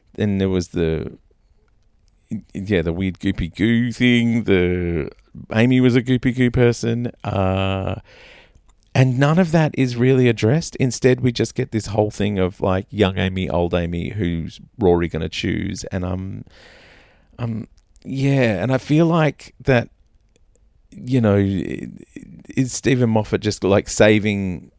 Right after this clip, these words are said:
the Melody Pond business for his own episodes, but then not, you know, re-prosecuting it in any way,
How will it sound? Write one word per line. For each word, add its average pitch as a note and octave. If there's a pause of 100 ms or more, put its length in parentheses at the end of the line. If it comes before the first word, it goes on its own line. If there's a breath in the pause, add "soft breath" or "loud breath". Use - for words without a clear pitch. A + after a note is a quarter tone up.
the G2+
Melody F#2
Pond F2
business E2+
for F#2
his F#2
own F#2
episodes, -
but -
then G#2+
not, G2 (380)
you G#2
know, E2 (300)
re-prosecuting E2+
it D2+ (680 loud breath)
in A2
any F#2
way, C#2